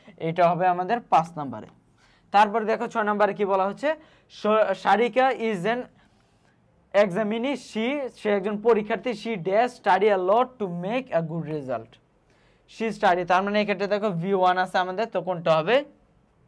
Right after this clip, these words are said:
তার কি, এক্ষেত্রে দেখো সে একজন এক্সামিনি, তার কি করা উচিত? তার উচিত অনেক পড়া, study a lot, কি জন্য?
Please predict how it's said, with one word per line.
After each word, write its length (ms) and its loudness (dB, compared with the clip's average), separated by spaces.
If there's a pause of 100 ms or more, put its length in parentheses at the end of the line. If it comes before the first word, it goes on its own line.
(1700)
তার 400 6 (160)
কি, 160 -2
এক্ষেত্রে 500 0
দেখো 420 2 (260)
সে 160 -8
একজন 340 2
এক্সামিনি, 520 -4
তার 300 2
কি 180 -6
করা 200 2
উচিত? 400 -2 (100)
তার 220 0
উচিত 400 -4 (440)
অনেক 340 0
পড়া, 380 0 (560)
study 320 4
a 60 4
lot, 440 2 (180)
কি 220 -6
জন্য? 400 0